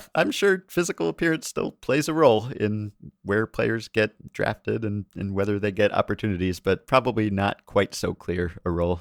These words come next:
as it was in the case of Alamazoo Jennings in eighteen seventy-eight,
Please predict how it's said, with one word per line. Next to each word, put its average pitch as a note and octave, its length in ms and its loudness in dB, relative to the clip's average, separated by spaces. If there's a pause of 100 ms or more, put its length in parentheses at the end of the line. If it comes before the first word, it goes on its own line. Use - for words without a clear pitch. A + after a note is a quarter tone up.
(120)
as F2+ 220 -6
it F2 100 -8
was E2+ 280 -4
in E2 160 -4
the E2+ 40 -6
case F2 320 -4
of F2 300 -6
Alamazoo F2 580 0 (120)
Jennings F2 560 -4
in - 100 -10 (200)
eighteen B2+ 280 -2
seventy-eight, G#2 640 4